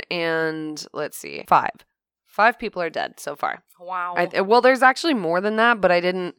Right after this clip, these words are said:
Speaker 1: put it in here. I was just, like, was concerned with the major players. The ones that I had fucking narrowed down.
Speaker 2: And that's still a long list of
Speaker 1: That's
Speaker 2: players.
Speaker 1: still a lot of people. Uh, Jason Moran of the Moran Brothers. The
Speaker 2: Should
Speaker 1: one
Speaker 2: we
Speaker 1: that
Speaker 2: make a board game?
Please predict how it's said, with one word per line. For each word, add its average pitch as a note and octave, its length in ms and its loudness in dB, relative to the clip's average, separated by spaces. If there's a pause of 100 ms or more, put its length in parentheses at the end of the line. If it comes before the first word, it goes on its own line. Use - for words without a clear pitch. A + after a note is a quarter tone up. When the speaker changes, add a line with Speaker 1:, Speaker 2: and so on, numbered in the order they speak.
(460)
Speaker 1:
put F#3+ 180 0
it F3 120 0
in F3 120 -2
here. G#3 380 0 (100)
I F3 120 -2
was E3+ 100 -2
just, E3+ 200 -6
like, D#3 200 0
was D#3+ 120 -6
concerned D#3 440 -4
with D#3 140 -4
the D#3 60 -2
major D3+ 300 -2
players. D3+ 480 -2 (400)
The F3+ 60 -4
ones F3+ 160 2
that G3 120 2
I F3+ 60 6
had E3+ 280 2
fucking D3 340 -4
narrowed D#3+ 340 -2
down. D3+ 480 0
Speaker 2:
And F3 120 -2
that's F3 200 0
still F3 400 4
a - 60 0
long E3+ 360 2
list E3 240 0
of C#3 60 -8
Speaker 1:
That's - 80 -12
Speaker 2:
players. D3+ 400 2
Speaker 1:
still F#3 180 -2
a E3 40 -4
lot E3 240 -6
of - 80 -12
people. D#3 460 -4
Uh, A3 500 6
Jason A#3 460 4
Moran A3 640 4 (400)
of F#3+ 300 4
the F#3+ 80 0
Moran E3+ 380 2
Brothers. E3+ 540 0 (140)
The E3+ 80 2
Speaker 2:
Should E3+ 60 2
Speaker 1:
one E3 100 4
Speaker 2:
we - 80 -2
Speaker 1:
that - 100 2
Speaker 2:
make A#4+ 260 4
a A#3+ 40 -6
board E3+ 360 4
game? A#3+ 480 2